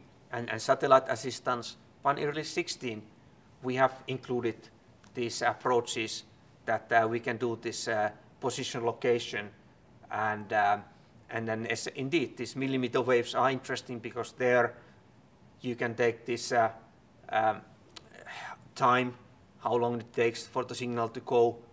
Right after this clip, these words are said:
this timing advance basically from the device, as well as this beam direction. And, um, and the device-based measurement can have a very high resolution, of course, in time domain because the symbol duration is very short.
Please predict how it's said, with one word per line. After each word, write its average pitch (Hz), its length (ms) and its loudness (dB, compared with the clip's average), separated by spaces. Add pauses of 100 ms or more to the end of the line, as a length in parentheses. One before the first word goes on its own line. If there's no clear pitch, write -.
(180)
this - 140 -12
timing 123 360 2
advance 117 420 2
basically 120 460 -2
from 120 200 -10
the 131 80 -8
device, 120 540 4 (280)
as - 180 -4
well 120 200 2
as 117 100 -2
this - 180 -10
beam 123 300 -4
direction. 120 640 2 (640)
And, 117 320 2
um, 113 300 4 (100)
and 117 160 -6
the 117 140 -2 (480)
device-based 120 760 2
measurement 120 560 -6 (320)
can 131 140 -4
have 123 160 2
a 117 80 2
very 120 220 0
high 117 240 2
resolution, 120 600 -4
of 107 220 -10
course, 107 260 -8
in 107 120 -12
time 113 260 -2
domain 107 360 -10
because - 340 -14
the 101 180 -8 (280)
symbol 123 320 -4
duration 107 500 -6
is 107 80 -14
very 113 260 -6
short. - 400 -12